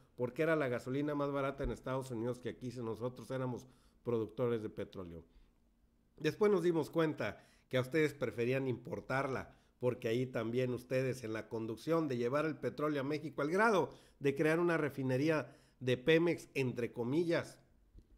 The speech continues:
allá en Houston, Texas, en vez de hacerla aquí en México, se fueron allá, porque allá ustedes obtenían ganancias al llevar el petróleo en los buques de Vicente Fox Quesada. Él, él estaba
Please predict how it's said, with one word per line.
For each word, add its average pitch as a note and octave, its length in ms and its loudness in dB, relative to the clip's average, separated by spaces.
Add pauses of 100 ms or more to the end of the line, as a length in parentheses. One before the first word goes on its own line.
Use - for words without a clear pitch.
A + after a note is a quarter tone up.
(320)
allá A#2 260 0
en C3 120 -2
Houston, C#3 480 -4
Texas, C#3+ 580 -4 (1200)
en A#2 160 -4
vez B2 160 0
de A#2+ 160 0
hacerla A2+ 640 -4
aquí A2 400 -6
en G#2+ 140 -4
México, A#2+ 420 -6
se G#2+ 140 -10
fueron A#2+ 320 -2
allá, A2 360 -4 (240)
porque A#2 300 -4
allá A2+ 180 -2
ustedes A#2 380 -6
obtenían A2 540 -6
ganancias A#2 720 -6 (100)
al B2 200 0
llevar A2+ 280 -2
el A2+ 120 -4
petróleo A#2 500 -4
en A2 60 -4
los G#2 140 -4
buques C3 460 -4 (240)
de A2+ 120 2
Vicente A#2 520 -2
Fox - 300 -8
Quesada. B2 520 -6
Él, A#2+ 440 -4
él B2 220 -2
estaba B2 520 -6